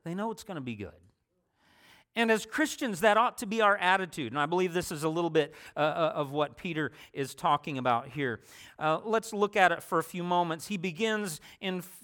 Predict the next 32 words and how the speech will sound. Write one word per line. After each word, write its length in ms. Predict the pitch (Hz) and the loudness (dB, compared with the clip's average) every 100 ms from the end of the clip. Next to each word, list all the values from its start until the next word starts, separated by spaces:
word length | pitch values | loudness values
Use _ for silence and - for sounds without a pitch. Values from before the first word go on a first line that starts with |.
| - | -2
verse 260 | 190 196 | 2 2
fourteen 600 | - - 208 190 - 208 185 | -2 0 2 2 -2 -2 -2
with 160 | 165 | -2
giving 300 | 202 269 262 | -2 -2 0
us 120 | 214 | -2
this 200 | 196 190 | -2 -6
picture 460 | - 254 208 - 170 | -4 -6 -6 -2 0
of 80 | 160 | 2
what 220 | 190 190 | 0 0
this 180 | 180 - | -6 -4
looks 260 | 190 - | -8 -2
like. 220 | 170 131 - | 0 0 -2
He 100 | 190 | -6
says, 280 | 240 202 | -2 0
"As 220 | 196 180 180 | 2 2 2
obedient 720 | 180 170 254 277 240 180 - | -2 0 0 0 -2 -4 -10
children, 600 | - 196 170 127 110 80 78 _ _ _ _ _ _ _ _ _ _ _ 127 | -2 0 0 -2 -6 -6 -16 _ _ _ _ _ _ _ _ _ _ _ -10
do 140 | 151 | -4
not 260 | 160 156 160 | 0 0 0
be 100 | 156 | -8
conformed 680 | - 143 - 156 135 123 120 - | -8 -10 -6 -4 -4 -4 -8 -10
to 100 | 139 | -10
the 80 | |
passions 600 | 123 156 135 120 120 107 - | -2 2 2 2 -8 -10 -10
of 200 | 135 117 | -10 -8
your 140 | 120 | -10
former 600 | - 147 131 123 110 104 _ _ _ | -10 -6 -4 -4 -4 -6 _ _ _
ignorance." 680 | 139 123 113 90 82 - - - - | -6 -6 -8 -10 -14 -16 -16 -16 -18
So, 320 | - 214 190 | 0 2 2
so 180 | 180 202 | 0 0
the 120 | 175 | 0
born-again 840 | 147 208 277 285 202 202 185 175 | 0 2 4 2 2 0 0 -6